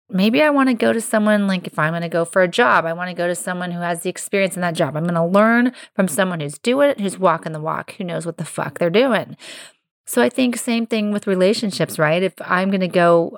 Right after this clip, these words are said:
"Oh my God, how many friends tried to tell me stuff about one of my last boyfriends?" And I'm thinking, "Great, you know," and I don't, you don't really wanna hear it sometimes. Half the time I'd be like, "Huh,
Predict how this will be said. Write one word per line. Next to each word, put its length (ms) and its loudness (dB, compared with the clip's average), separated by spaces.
"Oh 60 0
my 160 -2
God, 180 -2
how 180 0
many 160 0
friends 340 -2
tried 200 -2
to 60 -10
tell 200 -4
me 100 -4
stuff 320 -6
about 360 -2
one 160 4
of 60 2
my 100 0
last 340 -2
boyfriends?" 500 0
And 140 2
I'm 100 2
thinking, 540 0
"Great, 360 2
you 120 -2
know," 160 4
and 160 2
I 60 4
don't, 240 -2
you 220 -2
don't 220 -2
really 200 2
wanna 200 4
hear 240 4
it 80 0
sometimes. 440 -2
Half 260 0
the 80 -6
time 260 -2
I'd 140 -6
be 120 -4
like, 220 -6
"Huh, 260 -2